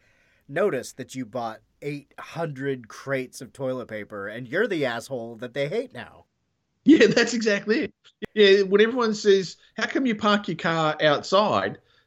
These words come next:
Speaker 2: Because you, like, 'cause your fucking garage is full of toilet paper, hand sanitizer, and baked beans. You're that asshole. Oh, fuck you.
Speaker 1: Yeah. So eat all those beans by yourself.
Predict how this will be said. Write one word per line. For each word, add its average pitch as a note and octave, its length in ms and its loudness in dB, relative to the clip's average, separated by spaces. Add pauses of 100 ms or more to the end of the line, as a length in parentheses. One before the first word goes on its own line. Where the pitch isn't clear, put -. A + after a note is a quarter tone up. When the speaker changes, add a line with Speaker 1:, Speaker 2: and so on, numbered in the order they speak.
Speaker 2:
Because F3 280 2
you, D#3+ 260 2
like, E3+ 220 0
'cause E3 240 -2
your E3 80 2
fucking E3 420 -2
garage C3 680 4 (240)
is D#3 260 4
full E3 320 4
of D3 240 0
toilet E3 420 4
paper, B2+ 560 0 (260)
hand C#3+ 340 -2
sanitizer, B2 840 -2
and A#2 160 -4
baked G#2+ 240 0
beans. F#2 400 -8 (320)
You're C#3+ 400 6
that C#3+ 200 2
asshole. A2 400 0 (100)
Oh, B2+ 220 -16
fuck B2 400 -2
you. F#2+ 300 -12 (140)
Speaker 1:
Yeah. G2 60 -20 (460)
So - 240 -20 (340)
eat E3 380 -14
all D3+ 200 -8
those D3+ 220 -8
beans C#3 460 -10
by B2 200 -8
yourself. B2+ 720 -10